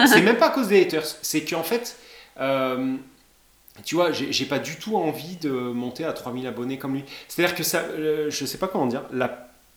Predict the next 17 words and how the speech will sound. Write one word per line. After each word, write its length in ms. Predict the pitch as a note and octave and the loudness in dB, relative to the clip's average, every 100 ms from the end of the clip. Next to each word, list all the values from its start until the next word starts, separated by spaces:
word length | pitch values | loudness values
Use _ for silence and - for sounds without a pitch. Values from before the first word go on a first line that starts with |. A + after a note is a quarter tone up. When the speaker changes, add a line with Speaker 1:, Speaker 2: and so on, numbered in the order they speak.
| _ | _
Speaker 2:
ça 240 | - - C3 | -8 -2 -2
me 240 | B2 B2 | 0 0
met 180 | C#3 F3+ | 2 2
une 220 | F#3 A#2+ | 2 -4
pression 560 | - F#3+ - F#3 F3+ G#3+ | -4 -6 -4 0 0 -2
de 160 | A#2 | -4
savoir 720 | A2+ - D#3 D3+ F3 F#3 - - - - - _ _ _ | -2 0 0 2 2 0 -4 -16 -20 -20 -20 _ _ _
que, 340 | - D3 D3 D3+ - - - | 0 4 4 2 -4 -10 -2
Speaker 1:
Il 60 | |
y 20 | B2+ | 2
a 20 | |
du 80 | A#3+ | 4
Speaker 2:
euh, 40 | |
Speaker 1:
monde 160 | C4 C#4 | 6 4
qui 100 | C4 | 4
regarde, 340 | G#3+ G3 G3+ G3 - | 2 0 -4 -10 -6
non ? 140 | A#3+ | -6